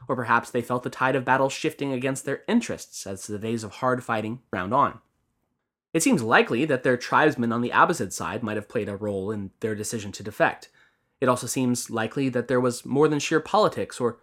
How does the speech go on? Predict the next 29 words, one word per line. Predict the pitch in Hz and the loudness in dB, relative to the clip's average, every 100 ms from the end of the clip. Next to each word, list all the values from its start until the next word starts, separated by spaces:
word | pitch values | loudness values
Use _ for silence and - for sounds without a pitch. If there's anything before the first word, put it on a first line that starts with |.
| _ | _
tribal | 156 143 156 | 0 4 4
loyalty | 143 165 160 139 | 6 6 4 2
at | 123 | 0
play, | 202 190 67 _ _ _ _ _ | -2 -2 -6 _ _ _ _ _
given | 131 127 | 0 2
the | 123 | 2
time | - 123 110 110 | 0 -2 -2 -2
and | 107 98 - | -4 -6 0
nature | 160 - 92 170 | 2 2 -4 -6
of | 101 | -4
their | 98 | -4
defection. | 95 - 147 - 78 - _ _ _ _ _ _ _ - | -6 -4 -4 -4 -10 -14 _ _ _ _ _ _ _ 2
Maybe | 156 180 | 4 4
the | |
Tang | 160 180 170 | 2 2 2
Chinese | 165 160 156 | 2 2 2
commanders | 156 156 156 117 - | 0 2 2 0 -4
had | 135 110 | -8 -2
rubbed | 120 156 143 | 2 2 0
the | 117 | -6
Karluks | - 147 123 - - | -2 0 0 -2 -4
the | 110 | 0
wrong | 117 127 | 2 2
way, | 120 202 76 - _ _ _ _ _ | 2 2 -2 -12 _ _ _ _ _
or | 120 117 | 2 2
had | 123 | -2
offended | 120 139 156 120 | -4 0 2 2
them | 82 | -2
somehow. | 92 85 - 78 - | -10 -10 -10 -12 -12